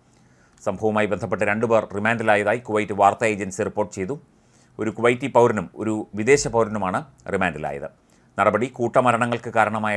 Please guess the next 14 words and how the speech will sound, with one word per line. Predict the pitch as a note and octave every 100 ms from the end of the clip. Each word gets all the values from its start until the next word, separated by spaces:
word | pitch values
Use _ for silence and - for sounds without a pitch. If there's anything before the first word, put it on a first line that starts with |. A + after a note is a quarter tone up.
| G#2
ചട്ടലംഘനങ്ങളുടെ | G#2 A#2+ A#2+ A2+ G#2+ G#2+ G2+ F#2+
പേരിലാണെന്നും | G2+ G#2 F#2+ F#2+ F#2+ F2+
റിപ്പോർട്ടിൽ | F#2 E2+ D#2
പറയുന്നു. | D#2+ D2+ C#2 - _ _ _ _ -
കുവൈറ്റിലെ | G#2 G#2 G2+ G#2+ F#2+
അനധികൃത | A2 A2+ A2 G#2+ -
കെട്ടിടങ്ങൾ | G#2+ G#2 G#2+ G2+
ലക്ഷ്യമിട്ട് | G2 - G#2 F#2 - _ _
വിവിധ | A2 A2+ G2+ A2 F2+
ഭാഗങ്ങളിൽ | G#2+ G#2 G#2 G#2 F2+
പരിശോധന | G2+ G2+ A2 G2 G2 G2
തുടരുകയാണ്. | F#2 F2+ C#2+ C2+ C2 _ _ _ _ _ _ _ _ _ _
കുവൈറ്റ് | A2+ G#2+ -
ഉപപ്രധാനമന്ത്രി | G#2 G2+ G#2 G2+ G#2+ G2+